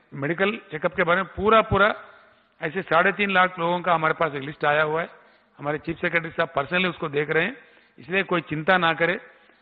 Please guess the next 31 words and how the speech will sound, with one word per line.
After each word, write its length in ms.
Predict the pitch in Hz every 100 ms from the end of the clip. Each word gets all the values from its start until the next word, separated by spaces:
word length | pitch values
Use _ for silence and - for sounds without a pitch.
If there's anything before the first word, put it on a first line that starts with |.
| _
अपने, 260 | 147 160 180
अपने 220 | 175 175
राज्यों 300 | 160 165 170
में 140 | 170 165
फो-, 240 | 156 -
टेलीफोन 320 | 151 156 170
करके 220 | 160 156
उन 140 | 160 151
लोगों 300 | 160 160 170
को 160 | - - _ -
मत 120 | 131
घबराए, 420 | 139 151 170 196 - - - _ -
आप 140 | 143
आराम 300 | 131 139 190
से 100 | 185
यहाँ 140 | 196 170
रह 120 | 160
सकते 300 | 180 170 202
हैं। 180 | 247 302 _ _ _ _
किसी 260 | 165 156 220
भी 120 | 240
चीज 420 | - - - 196
की 120 | 180 202
आपको 260 | 180 -
तकलीफ 360 | - 147 175 196
हो, 360 | 165 156 - - _ _ -
local 240 | 151 156 180
collector 300 | 160 160 190
साहब 220 | 180 175
से 100 | 190
मिलो, 280 | 175 196